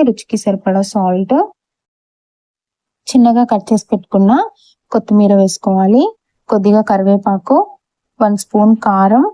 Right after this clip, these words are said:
పావు స్పూన్ పసుపు, అలాగే వన్ స్పూన్ ధనియా పౌడర్ కూడా వేసుకొని మొత్తం అంతా బాగా కలుపుకోవాలి. ఇప్పుడు ఈ ఆలుగడ్డ మిశ్రమాన్ని మొత్తం బాగా మిక్స్ చేసుకున్న తర్వాత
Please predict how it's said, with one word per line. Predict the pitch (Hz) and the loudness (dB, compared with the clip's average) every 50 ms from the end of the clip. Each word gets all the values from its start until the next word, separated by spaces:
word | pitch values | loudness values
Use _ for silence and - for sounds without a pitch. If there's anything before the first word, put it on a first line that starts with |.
| - _ _ _ _ _ _ _ - | -8 _ _ _ _ _ _ _ 0
పావు | 226 208 208 202 | 0 0 0 -2
స్పూన్ | - - _ - 220 220 226 220 | -4 -8 _ -2 0 2 2 0
పసుపు, | - 202 190 - - - _ - 254 311 392 - _ _ _ _ _ _ _ _ _ _ _ _ _ _ _ _ _ - | 0 -2 -4 -6 -10 -8 _ -2 0 0 0 -4 _ _ _ _ _ _ _ _ _ _ _ _ _ _ _ _ _ -2
అలాగే | 220 208 202 196 196 196 233 277 370 427 - - | 0 2 2 2 2 2 0 0 0 -2 -4 -4
వన్ | 220 190 185 190 | -4 -2 -2 -4
స్పూన్ | - - - 214 220 208 | -6 -6 -2 0 2 2
ధనియా | 202 196 196 196 202 202 | 2 2 2 2 0 0
పౌడర్ | 196 208 196 196 190 190 196 196 | 0 0 0 0 2 0 0 0
కూడా | - 196 190 190 | 0 0 0 0
వేసుకొని | 185 190 190 190 - - - 185 185 202 247 330 453 453 - _ _ _ _ _ _ - | 0 -2 -4 -4 -6 -8 -6 -4 0 0 0 0 0 -4 -8 _ _ _ _ _ _ -4
మొత్తం | 220 208 - - 202 196 | -4 -4 -2 -2 0 0
అంతా | 190 190 190 214 202 | 0 0 0 -2 0
బాగా | 190 190 185 185 202 233 247 | 0 0 0 0 0 0 0
కలుపుకోవాలి. | 254 214 190 - - _ - 190 180 180 175 180 190 226 285 403 415 392 _ _ _ _ _ _ _ _ _ _ _ _ _ _ _ _ _ _ - | -2 -4 -4 -6 -12 _ -2 0 2 2 2 2 2 0 0 -2 -4 -8 _ _ _ _ _ _ _ _ _ _ _ _ _ _ _ _ _ _ -6
ఇప్పుడు | 214 - 220 208 208 | -4 -2 0 0 2
ఈ | 214 214 220 - _ - | 2 0 0 -2 _ -4
ఆలుగడ్డ | 208 202 202 196 202 190 202 | -2 -2 0 0 0 0 2
మిశ్రమాన్ని | 196 196 196 - - 220 196 196 190 190 190 208 254 320 440 440 - _ _ _ _ _ - | 0 0 -2 -2 -2 -2 0 0 2 2 2 2 2 0 0 -2 -8 _ _ _ _ _ -6
మొత్తం | 214 196 - - 220 226 262 311 | -6 -6 -4 -2 0 2 4 4
బాగా | 262 202 185 180 196 196 | 4 2 2 0 0 0
మిక్స్ | 196 196 185 - - | 0 -2 -4 -6 -6
చేసుకున్న | - 208 196 - - 220 196 185 | -4 -4 -4 -4 -4 -4 -4 -2
తర్వాత | 175 - 190 185 170 185 185 185 - | -2 -2 -2 -2 0 -2 -2 0 0